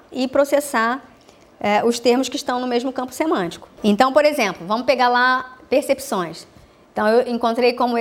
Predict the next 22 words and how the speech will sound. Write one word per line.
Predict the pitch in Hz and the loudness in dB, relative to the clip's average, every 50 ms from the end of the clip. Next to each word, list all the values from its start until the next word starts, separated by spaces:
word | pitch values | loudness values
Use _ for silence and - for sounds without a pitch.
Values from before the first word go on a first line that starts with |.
| 226 226 | 0 -2
como | 226 - 233 233 226 214 | -2 -4 -4 -4 -4 -4
sinônimos, | - - 247 240 254 277 294 285 240 220 196 - | -4 -4 -2 0 2 2 2 2 0 -4 -6 -6
como | - 220 220 226 | -6 -6 -6 -6
termos | 220 - 294 320 320 302 294 - | -4 0 0 0 0 0 -2 -2
correlatos | 277 269 262 233 220 214 208 196 196 - - 185 196 | -2 0 2 0 0 0 0 -2 -4 -4 -8 -10 -10
e | 208 | -8
que | - 214 | -8 -8
estão | - - 240 233 | -4 -2 -2 -2
no | 233 | 0
mesmo | 233 254 277 302 294 277 277 | 0 0 0 0 0 -4 -4
campo | - 247 240 - | -6 -8 -8 -8
semântico | - - 226 220 208 202 196 - - 196 | -8 -8 -8 -6 -6 -6 -8 -8 -10 -6
pra | - 233 226 233 | -2 -2 -2 0
percepções, | 233 220 196 - 214 202 - - 269 277 262 226 202 202 | -2 -4 -4 -4 -6 -8 -4 -2 -2 -2 0 -2 -4 -4
compreensão, | 202 214 202 208 220 220 220 220 220 - 226 226 226 226 220 | -6 -6 -4 -4 -4 -4 -4 -6 -4 -4 -2 0 0 0 0
noção. | 214 208 202 202 - - 226 214 220 226 240 240 - - - - - - - - - - - - | 0 -2 -2 -2 -2 -4 -2 -2 -2 -2 -4 -6 -10 -20 -20 -20 -20 -20 -20 -20 -20 -20 -12 -6
Eu | 175 | -2
vou | 202 208 | -2 0
pegar | 220 240 226 240 233 240 | 2 2 4 4 4 4
esses | 269 339 370 - 381 349 - | 4 2 2 0 -2 -2 0
termos | - 247 240 240 240 240 233 - - - - _ _ _ _ _ _ _ _ | 2 4 4 4 4 0 -4 -8 -10 -16 -18 _ _ _ _ _ _ _ _
semelhantes | - - 226 226 220 214 208 202 202 214 233 277 262 - 320 320 - | -6 -4 -2 0 2 2 2 2 2 2 0 -2 -2 -4 -8 -8 -10